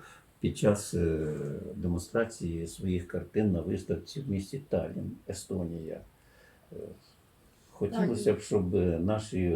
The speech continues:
Speaker 1: глядачі і слухачі почули цю коротеньку історію,
Speaker 2: Ну, так,
Speaker 1: наскільки
Speaker 2: с-,
Speaker 1: дружба між нашими народами,
Speaker 2: Так,
Speaker 1: яку
Speaker 2: так.
Speaker 1: ви привезли туди,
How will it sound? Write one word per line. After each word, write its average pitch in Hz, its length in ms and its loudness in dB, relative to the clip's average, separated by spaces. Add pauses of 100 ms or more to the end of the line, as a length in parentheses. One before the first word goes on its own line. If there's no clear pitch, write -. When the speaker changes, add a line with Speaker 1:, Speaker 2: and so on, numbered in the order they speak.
Speaker 1:
глядачі 95 600 0 (420)
і 143 200 -4
слухачі - 540 -2
почули 80 540 0
цю - 240 -8
коротеньку 85 640 -4
історію, - 560 -2
Speaker 2:
Ну, - 60 2
так, - 80 2 (120)
Speaker 1:
наскільки - 220 0
Speaker 2:
с-, 85 100 2
Speaker 1:
дружба 90 580 2 (500)
між 98 260 4
нашими 98 460 4
народами, 92 640 2
Speaker 2:
Так, 208 120 2
Speaker 1:
яку - 220 2
Speaker 2:
так. 98 80 2
Speaker 1:
ви 101 100 4
привезли 104 540 4
туди, 85 380 0